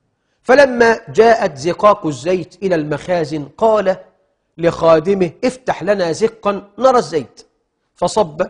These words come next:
الخادم الزيت فنزل مع الزيت بعض فأر،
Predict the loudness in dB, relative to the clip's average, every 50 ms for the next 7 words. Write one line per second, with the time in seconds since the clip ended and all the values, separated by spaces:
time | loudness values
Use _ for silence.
0 | -10 _ _ -6 -6 -6 -6 -6 -4 -2 -2 -2 -2 -2 -4 -4 -4 -4 -6 -4
1 | -4 -4 -4 -2 -2 -4 -4 -4 -6 -10 -10 -4 -4 -2 0 0 0 0 0 -2
2 | -2 -2 -4 -4 -6 -8 -8 -6 -6 -4 -4 -6 -6 -10 -12 -12 -12 -14 _ -10
3 | -2 0 2 2 2 0 -4 -8 -8 -8 -8 -6 -6 -6 -6 -6 -8 -6 -4 -4
4 | -4 -6 -8 -10